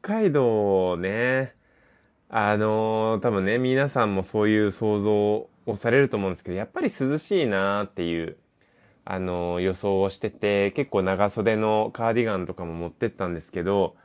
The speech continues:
まあ、裏切られましたね。暑いこと、暑いこと。多分ね、三十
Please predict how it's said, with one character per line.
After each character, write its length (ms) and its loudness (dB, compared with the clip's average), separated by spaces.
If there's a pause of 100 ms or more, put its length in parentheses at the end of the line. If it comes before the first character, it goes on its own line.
(520)
ま 340 2
あ、 60 6
裏 200 6
切 80 4
ら 80 4
れ 80 4
ま 120 2
し 60 -8
た 80 0
ね。 220 0
暑 520 0
い 80 4
こ 140 -2
と、 140 0
暑 260 0
い 60 4
こ 120 0
と。 220 2
多 100 -4
分 80 -2
ね、 160 -4 (380)
三 500 -2
十 500 2